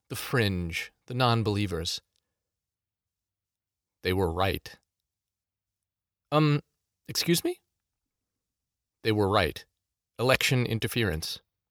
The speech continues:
on a scale you could never have imagined. Her mouth hung open. That was not the answer she was expecting. Suddenly, the room seemed even smaller, and she realized that this bunker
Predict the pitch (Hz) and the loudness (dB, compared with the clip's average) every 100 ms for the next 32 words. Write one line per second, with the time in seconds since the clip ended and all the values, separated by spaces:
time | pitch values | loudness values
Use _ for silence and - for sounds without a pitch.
0 | _ - 98 - - 117 117 110 117 95 | _ -4 0 2 6 6 6 2 -2 -4
1 | 104 104 104 101 98 92 95 90 78 78 | -2 0 0 0 0 -2 -2 -4 -6 -12
2 | - _ _ _ _ _ _ _ _ _ | -16 _ _ _ _ _ _ _ _ _
3 | _ - 107 107 90 - 101 101 98 82 | _ -6 -2 0 0 -2 -4 -2 -2 -6
4 | - _ _ _ _ _ _ - 113 107 | -10 _ _ _ _ _ _ -12 -8 -6
5 | - 92 110 98 - 98 92 107 87 80 | -4 0 0 0 -4 -8 -6 -4 -4 -6
6 | 90 87 92 - 98 - 80 - _ _ | -8 -8 -10 -10 -10 -10 -14 -16 _ _
7 | _ _ _ _ _ _ _ _ - 127 | _ _ _ _ _ _ _ _ 2 2
8 | 110 85 82 92 107 123 98 - 101 98 | 2 -2 -4 -6 -4 -2 -2 -2 -2 -4
9 | - 104 104 92 - 110 113 82 - - | -6 -6 -6 -6 -4 -2 0 -2 -6 -16
10 | - 104 - 123 131 117 104 - 101 113 | -10 -4 -2 2 4 4 4 0 -2 -2
11 | - _ 123 135 - 82 - | -2 _ -4 -2 -4 -6 -6